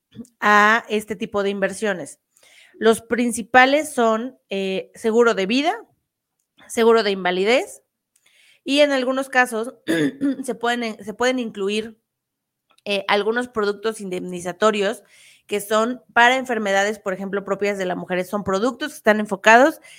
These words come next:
directamente o seguros directamente a complementar nuestra inversión para el retiro, pero en algunos casos enfocados a las mujeres. Y, eh, les voy a explicar un poquito de cada uno, poderosas.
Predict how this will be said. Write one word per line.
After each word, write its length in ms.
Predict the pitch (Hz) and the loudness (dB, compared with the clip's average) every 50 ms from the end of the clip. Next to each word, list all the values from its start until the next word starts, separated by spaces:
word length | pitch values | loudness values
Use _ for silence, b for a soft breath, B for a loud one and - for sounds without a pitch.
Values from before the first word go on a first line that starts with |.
| B B B B | B B B B
directamente 720 | - 208 202 214 202 - 254 233 233 226 226 220 - 247 | 2 4 4 4 2 2 0 0 0 0 -2 0 2 2
o 80 | 233 220 | 2 2
seguros 520 | 220 202 190 196 220 226 254 269 302 277 | 0 -2 -2 0 0 2 2 0 0 0
directamente 580 | 240 202 185 196 196 - 240 233 233 226 214 226 | -2 -2 -2 -2 -2 -2 -2 -2 -2 0 0 -2
a 80 | 220 - | -2 -2
complementar 720 | 196 185 - 170 165 170 170 170 165 - 196 196 202 202 - _ _ _ | -6 -8 -6 -6 -6 -6 -6 -4 0 2 4 4 2 2 -4 _ _ _
nuestra 600 | 196 190 185 185 - _ 180 170 165 165 170 170 | -8 -8 -8 -8 -6 _ 0 2 2 4 2 2
inversión 400 | 170 170 165 170 175 - 202 196 | 0 -2 -4 -4 -6 -6 -4 -2
para 140 | 208 208 202 | 0 2 2
el 80 | 196 196 | 2 0
retiro, 420 | 214 208 269 277 262 269 311 302 B B B B B B B B B - | -2 -4 -2 0 0 0 0 -2 B B B B B B B B B 0
pero 320 | 247 254 254 262 269 294 - | 4 4 6 4 4 2 2
en 160 | - 208 208 196 | 0 0 0 -2
algunos 280 | 196 196 220 220 220 | -4 -4 -6 -8 -8
casos 220 | - 214 220 214 220 | -6 -6 -6 -6 -6
enfocados 600 | 190 - 180 175 - 190 196 196 208 208 208 - - | -8 -8 -8 -4 0 2 2 2 2 0 -4 -6 -2
a 220 | - 196 202 208 - - | 2 2 2 2 0 -4
las 220 | 196 185 185 190 | -8 -8 -8 -10
mujeres. 580 | 180 170 - - 180 175 165 131 151 - - _ _ _ _ _ _ _ _ _ _ _ _ _ _ _ _ _ _ - | -16 -16 -12 -8 -6 -6 -6 -6 -8 -12 -18 _ _ _ _ _ _ _ _ _ _ _ _ _ _ _ _ _ _ -4
Y, 320 | 247 269 277 285 277 277 - | -2 0 0 0 -2 -2 -2
eh, 560 | 214 214 208 208 202 202 202 196 196 190 190 190 | -2 0 2 2 2 0 0 0 0 0 0 -2
les 140 | 190 190 185 | -2 -2 -2
voy 80 | 208 | -2
a 40 | 220 | -4
explicar 360 | 220 - - 240 226 220 214 | -4 -6 -8 -6 -2 -2 -2
un 100 | 214 214 | -2 -4
poquito 440 | 196 202 - - 190 - - 196 190 | -6 -10 -14 -16 -12 -6 -4 -4 -2
de 200 | 185 190 185 185 - | -2 -4 -6 -4 0
cada 280 | 190 190 190 190 190 | 2 2 4 2 2
uno, 300 | 190 185 185 185 175 - | 0 -2 -6 -6 -6 -6
poderosas. 560 | - 180 180 185 180 180 180 190 214 262 - | -4 -4 -2 -2 -2 -2 -2 -2 -4 -4 -6